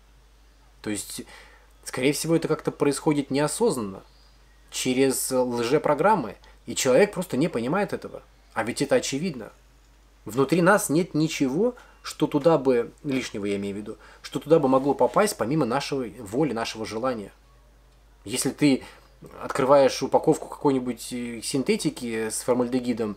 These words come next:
из супермаркета, то неизбежно, помимо там твоего желания, удовлетворения психики, сахарами и прочим, ты получаешь весь спектр, вот этот весь коктейль, э, что написано на упаковке. Хорошо, если написано, кстати, а то могут и многие вещи не написать.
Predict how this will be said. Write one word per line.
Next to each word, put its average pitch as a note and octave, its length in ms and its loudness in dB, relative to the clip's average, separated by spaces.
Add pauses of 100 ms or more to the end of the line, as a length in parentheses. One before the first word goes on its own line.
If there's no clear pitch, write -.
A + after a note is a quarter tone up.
(280)
из A#2 320 -4
супермаркета, B2+ 800 0 (440)
то B2 100 -8
неизбежно, B2 720 0 (180)
помимо A#2 340 0
там G2+ 280 -6
твоего A2+ 320 0
желания, B2+ 440 2
удовлетворения A2+ 580 -2
психики, - 360 -10
сахарами C3 440 0
и A2 40 -6
прочим, C3 380 -2 (260)
ты C#3 80 -2
получаешь C3 480 2
весь C3 260 -4
спектр, D3+ 440 -2
вот A#2+ 140 -4
этот B2+ 160 -4
весь B2 160 -4
коктейль, - 440 0 (320)
э, A2+ 240 -6
что B2 200 -4
написано B2+ 440 -4
на C3 60 2
упаковке. D3+ 400 -6
Хорошо, B2 280 -2
если C#3 180 -2
написано, D3 360 -4
кстати, - 340 -10
а - 60 -12
то G2 120 -12
могут G#2 320 -10
и G#2+ 80 -10
многие A2 300 -8
вещи A2 240 -8
не A2+ 80 -8
написать. A#2+ 480 -4